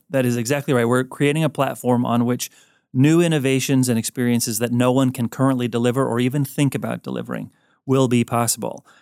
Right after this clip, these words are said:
And so you're going to need those humans who are capable of those intuitive and creative leaps in the organization to take what the robots and the automation processes have given them and say, "Aha, now I see an opportunity to do even more."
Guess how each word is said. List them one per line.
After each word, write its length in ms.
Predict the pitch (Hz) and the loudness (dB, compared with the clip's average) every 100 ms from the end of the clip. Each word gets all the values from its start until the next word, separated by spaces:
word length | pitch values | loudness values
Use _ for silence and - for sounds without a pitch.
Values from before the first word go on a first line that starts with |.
| _ | _
And 80 | 120 | -4
so 80 | 139 | 0
you're 100 | 135 | 2
going 160 | 139 | 4
to 80 | 131 | 4
need 240 | 123 139 131 | 6 4 2
those 320 | 127 123 - | 2 2 2
humans 360 | 160 160 113 | 2 2 2
who 80 | - | 0
are 80 | 117 | -2
capable 580 | 110 127 151 156 113 113 | 0 0 2 2 0 0
of 100 | 107 | -2
those 260 | 113 117 113 | 0 -2 0
intuitive 560 | 107 - 123 117 113 | -2 0 0 0 -2
and 100 | 110 | -4
creative 360 | - 110 107 107 | -4 -4 -4 -4
leaps 460 | 127 185 135 - - - _ _ | -2 -2 0 -2 -4 -14 _ _
in 160 | 147 170 | 2 4
the 120 | 165 | 4
organization 800 | 135 127 123 117 139 180 - 110 | 4 2 2 2 0 0 -2 -4
to 120 | 120 | -4
take 400 | - - 139 165 | -8 -4 -2 -2
what 180 | 139 117 | -2 -2
the 400 | 120 117 117 113 - | 0 0 0 -2 -6
robots 680 | 104 98 95 - 226 - - | -8 -8 -6 -6 -4 -4 -4
and 160 | 104 | -4
the 200 | 101 107 - | -8 -10 -8
automation 720 | 104 107 107 107 - 107 101 _ _ | -6 -4 -6 -6 -6 -6 -6 _ _
processes 720 | - 117 113 - 104 - 95 | -4 -2 -2 -4 -4 -6 -8
have 140 | 107 - | -10 -4
given 320 | 151 175 117 | -2 0 0
them 300 | 104 107 - _ _ _ | -2 -6 -10 _ _ _
and 220 | 113 110 | -4 -2
say, 280 | 107 117 117 | 0 -2 -4
"Aha, 380 | - 117 202 185 - _ - | -4 0 0 -2 -10 _ -10
now 180 | 113 | -4
I 60 | 120 | -2
see 160 | 117 120 | -2 -2
an 80 | |
opportunity 560 | 113 110 104 117 110 107 | -2 -4 -6 -6 -6 -6
to 120 | 104 | -6
do 140 | 107 110 | -4 -4
even 240 | 107 107 | -2 -2
more." 300 | 104 - - | -4 -8 -16